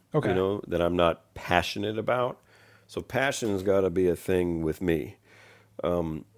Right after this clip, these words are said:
Speaker 2: you know, there's a lot of folks who will just like, "I just wanna direct and I'll just direct whatever. Yeah, sure, I'll direct, direct, direct this, direct that." But if I don't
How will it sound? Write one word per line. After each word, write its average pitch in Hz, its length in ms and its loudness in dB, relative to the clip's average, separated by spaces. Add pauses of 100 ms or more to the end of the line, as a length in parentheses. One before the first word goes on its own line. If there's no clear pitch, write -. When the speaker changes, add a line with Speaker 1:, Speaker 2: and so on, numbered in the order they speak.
(200)
Speaker 2:
you 101 80 -2
know, 85 120 0
there's 98 220 4
a 98 40 2
lot 107 160 6
of 110 80 0
folks - 480 -2 (120)
who 90 120 -2
will 82 140 0
just 87 240 -4
like, 78 120 -2
"I 92 60 -2
just 95 140 -2
wanna 85 160 0
direct 85 400 4
and 78 80 -2
I'll 78 80 -4
just 80 240 -10
direct 80 320 -2
whatever. 120 300 2
Yeah, 170 160 -2
sure, 143 220 -6
I'll 139 60 -2
direct, 95 360 -2
direct, 95 260 -6
direct 92 220 -6
this, 92 120 -8
direct - 280 -8
that." 85 180 -4
But 90 100 0
if 85 160 -4
I 104 140 4
don't 104 240 0